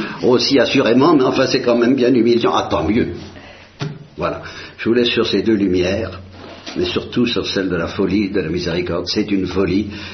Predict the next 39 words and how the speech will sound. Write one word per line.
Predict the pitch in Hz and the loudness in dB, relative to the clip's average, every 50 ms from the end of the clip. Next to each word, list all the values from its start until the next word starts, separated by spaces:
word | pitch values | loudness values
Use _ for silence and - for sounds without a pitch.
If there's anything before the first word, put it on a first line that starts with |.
| - - | -16 -6
Tant | - 117 117 | -2 -2 0
que | 117 | 2
vous | 101 107 | 0 0
ne | 92 | 0
serez | - 101 101 98 | 0 0 0 0
pas | 92 82 85 | 0 -2 -4
folle | - - - 117 131 120 101 92 87 87 - - - - - - - - - - - | -4 -4 0 0 2 2 2 0 -2 -4 -8 -12 -14 -16 -18 -20 -20 -20 -20 -10 -2
de | 110 113 104 101 98 90 85 90 | 2 2 4 4 4 2 0 0
miséricorde | 92 110 101 95 98 101 104 - 104 101 101 - | 0 0 0 0 0 -2 0 0 0 -2 -2 -2
et | 107 98 92 | -4 -4 -2
folle | - 123 127 123 113 | 0 2 2 4 4
de | 107 | 2
la | 98 95 95 90 | 2 2 0 0
joie, | 87 - 98 104 120 113 - - - - - - - - - - - - _ - | -2 -2 0 2 2 2 0 -4 -8 -12 -16 -18 -20 -20 -20 -20 -20 -18 _ -2
de, | 82 104 110 107 | 0 2 2 2
d'aimer | - 107 110 120 113 117 117 | 2 2 2 4 4 4 4
davantage | - 139 123 147 139 135 127 135 127 120 120 104 98 - - - | 2 2 2 2 2 2 2 2 2 2 2 2 2 0 0 2
ceux | 123 120 110 | 4 4 4
à | 101 | 4
qui | - 120 | 2 0
vous | 95 101 101 | 2 2 2
avez | 92 90 92 | 2 2 2
fait | 90 98 87 | 0 0 0
du | 80 87 | 0 0
mal, | 80 92 104 120 127 127 131 - - - - - - - - - - - - - - | 0 2 0 2 2 0 -2 -4 -6 -12 -14 -16 -18 -18 -20 -20 -20 -20 -20 -18 -6
vous | 80 95 | -4 -4
ne | 95 | -2
serez, | 92 - - 90 90 87 80 78 - - - | -2 -2 -4 -2 -2 -2 -4 -6 -8 -10 -10
vous | 98 | -10
ne | 98 - | -8 -6
serez | - - 95 - | -4 -4 -2 -2
pas | 101 110 110 - - | -2 -2 -2 -2 -2
encore | 98 104 92 104 107 104 101 - | -2 -2 0 0 -2 -2 -2 0
entré | 107 98 92 - - - - 104 101 101 - - - - - - - - - - | 0 0 0 0 -4 -6 -2 -2 -2 -2 -2 -6 -12 -16 -18 -20 -20 -18 -10 -6
dans | - 110 107 104 98 - | -2 0 0 0 -2 -4
ce | - - 107 | -4 -2 0
mystère | 98 92 90 87 - - 101 104 98 - - | 0 0 -2 -4 -4 -2 -2 -2 -2 -4 -6
qui | - 95 101 98 | -4 0 0 0
est | 95 98 | 0 0